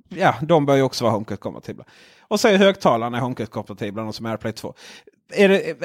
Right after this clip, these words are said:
är det något mer vi liksom så här? Det är ju inte så att ekosystemet kommer vara helt, eh, att det finns massvis med oändliga produkter vi saknar, utan det är ju ganska enkelt sådär,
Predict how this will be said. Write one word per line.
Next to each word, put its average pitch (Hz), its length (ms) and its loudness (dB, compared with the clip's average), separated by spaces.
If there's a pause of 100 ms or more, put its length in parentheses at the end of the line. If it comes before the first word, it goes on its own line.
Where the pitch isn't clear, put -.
är - 40 -4
det 185 100 4
något 185 240 -4
mer 165 300 0
vi 117 120 -6
liksom 127 360 -4
så 247 100 2
här? 151 120 6
Det 165 80 0
är - 20 4
ju 180 60 2
inte 185 160 -4
så - 100 2
att 208 200 2
ekosystemet 143 720 0
kommer 143 160 -2
vara 139 100 2
helt, 135 420 2 (680)
eh, 139 80 0
att 139 80 0
det 156 80 2
finns 147 280 2
massvis 147 400 2
med 131 140 0
oändliga 127 440 0
produkter 123 480 -4
vi 117 80 -4
saknar, 160 420 2
utan 143 160 0
det 160 60 -2
är - 20 0
ju 156 60 -2
ganska 180 300 -2 (100)
enkelt - 540 -2
sådär, 196 320 0